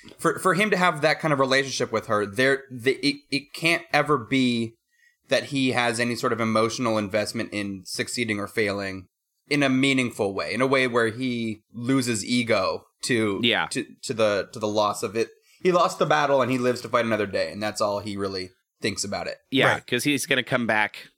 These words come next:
Speaker 1: next episode with a scheme about evil shampoo, and
Speaker 2: Uh-huh.
Speaker 1: it's fine. That's just another, that's just another week for Doctor Draken.
Speaker 3: Well, so in the episode, um, what we go through is Kim starts, like,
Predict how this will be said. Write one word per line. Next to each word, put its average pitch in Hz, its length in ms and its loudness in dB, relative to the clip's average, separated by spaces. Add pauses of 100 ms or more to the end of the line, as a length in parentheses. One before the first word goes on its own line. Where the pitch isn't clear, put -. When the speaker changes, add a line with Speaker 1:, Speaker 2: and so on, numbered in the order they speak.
(140)
Speaker 1:
next 107 400 0
episode 98 480 0
with 85 100 -2
a 87 60 -2
scheme 104 340 -2
about 90 300 0
evil 98 260 0
shampoo, 90 760 0
and 87 260 0
Speaker 2:
Uh-huh. 123 440 -2
Speaker 1:
it's 104 220 0
fine. 95 340 0
That's 95 220 -2
just - 240 -2
another, 101 400 0
that's 101 180 0
just 104 140 -4
another 98 300 0
week 104 280 0
for 85 120 -4
Doctor 80 280 -2
Draken. 87 580 -4 (140)
Speaker 3:
Well, 185 200 -2
so 190 480 2
in 220 180 2
the 202 140 0
episode, 117 600 -2 (200)
um, 127 580 -4
what 156 200 -4
we 160 100 -4
go 156 200 2
through 139 440 -2
is 120 680 0
Kim 175 260 0
starts, 156 440 2
like, 117 280 -6